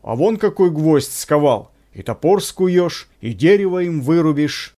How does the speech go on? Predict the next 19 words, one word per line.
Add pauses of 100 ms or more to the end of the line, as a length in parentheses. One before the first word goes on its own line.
(380)
Опять
засопел,
задышал
кузнечный
мех, (340)
искры
полетели. (440)
Не
сразу, (220)
не
смаху, (300)
а
через
три
дня (260)
выковал
себе
парень
топор